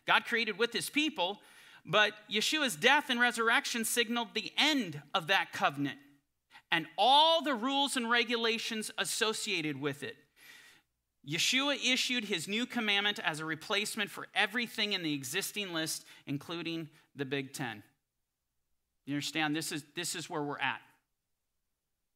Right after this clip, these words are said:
This is the narrative that is not just being peddled by the A C L U or being peddled by Satanists. This is a narrative that's being peddled by the church, saying the exact same thing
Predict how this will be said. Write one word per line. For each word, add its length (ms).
This 220
is 180
the 120
narrative 800
that 260
is 180
not 320
just 280
being 220
peddled 400
by 140
the 240
A 20
C 220
L 140
U 460
or 60
being 280
peddled 340
by 140
Satanists. 960
This 180
is 120
a 60
narrative 800
that's 120
being 200
peddled 340
by 140
the 80
church, 600
saying 240
the 80
exact 420
same 240
thing 320